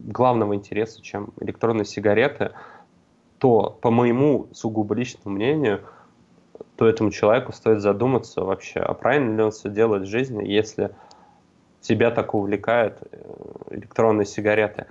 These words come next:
Это его право, типа, никаких претензий, это безобидно.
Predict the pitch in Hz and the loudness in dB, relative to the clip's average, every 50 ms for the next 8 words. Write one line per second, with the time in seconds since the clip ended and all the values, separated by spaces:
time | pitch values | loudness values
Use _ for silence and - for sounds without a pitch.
0 | - - - 107 - 117 113 117 131 135 131 - 113 110 110 113 104 101 98 98 | -10 -6 -4 -2 0 0 2 4 4 2 2 2 2 4 4 4 2 0 -2 -4
1 | 98 - - - - - _ - - - - - - - - _ _ _ _ _ | -8 -12 -16 -18 -20 -18 _ -14 -12 -10 -10 -10 -12 -16 -20 _ _ _ _ _
2 | _ _ _ _ _ - - - 110 107 104 117 110 - 131 123 - - 110 107 | _ _ _ _ _ -16 -10 -6 -4 -2 -2 -2 -2 -2 -4 -8 -6 -8 -6 0
3 | - 131 127 107 104 - - 110 107 - - 110 104 - - 107 117 123 110 113 | 2 2 2 0 -2 -4 -2 -2 -2 0 0 0 0 0 -2 -2 -2 0 2 2
4 | 107 104 107 110 107 98 104 101 101 101 | 0 0 0 -4 -4 -4 -4 -6 -6 -8